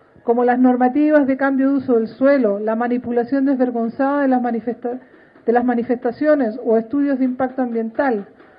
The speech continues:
los planes de desarrollo, etcétera, hasta los marcos jurídicos de carácter general,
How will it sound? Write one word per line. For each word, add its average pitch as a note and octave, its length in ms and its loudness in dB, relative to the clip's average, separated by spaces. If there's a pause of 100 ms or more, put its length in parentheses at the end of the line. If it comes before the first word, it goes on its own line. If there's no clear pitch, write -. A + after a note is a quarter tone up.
(340)
los A#3+ 200 4
planes D4 340 4
de C4 100 6
desarrollo, B3 540 2
etcétera, C4 560 -2 (640)
hasta C4+ 260 2
los C#4+ 120 4
marcos E4+ 420 4
jurídicos D#4+ 600 6
de B3+ 100 0
carácter C4+ 420 -2
general, B3+ 600 0